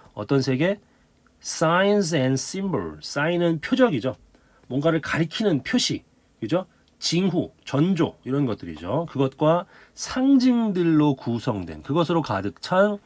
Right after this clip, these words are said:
그러한 세계 속에 살아가는 거죠. 자, 돌은요, is not merely hard thing. 단순히 딱딱한 어떤 물건이 아니에요. 근데 그 딱딱한 건 뭐죠? Into which one bump죠.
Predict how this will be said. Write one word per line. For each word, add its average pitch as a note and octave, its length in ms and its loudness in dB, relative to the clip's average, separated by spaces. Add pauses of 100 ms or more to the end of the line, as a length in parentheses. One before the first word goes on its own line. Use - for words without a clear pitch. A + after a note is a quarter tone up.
(180)
그러한 G#2 220 -4
세계 D#3+ 280 -2
속에 G#2+ 240 -6
살아가는 D#3+ 400 -6
거죠. D#2 240 -20 (960)
자, A2 160 -2
돌은요, C#3+ 800 4 (100)
is C3 260 0
not D3+ 360 2
merely A#2+ 460 0
hard D#3 480 -2 (140)
thing. C#3+ 380 -2 (600)
단순히 G3 640 0
딱딱한 G3+ 840 0 (220)
어떤 C#3 240 0
물건이 E3+ 340 4
아니에요. B2 380 2
근데 C3+ 160 0
그 - 100 -2
딱딱한 F#3 380 0
건 D#3+ 80 4
뭐죠? D3 340 2 (720)
Into E3+ 580 2
which D3 300 2
one C3+ 520 2
bump죠. C#3 540 2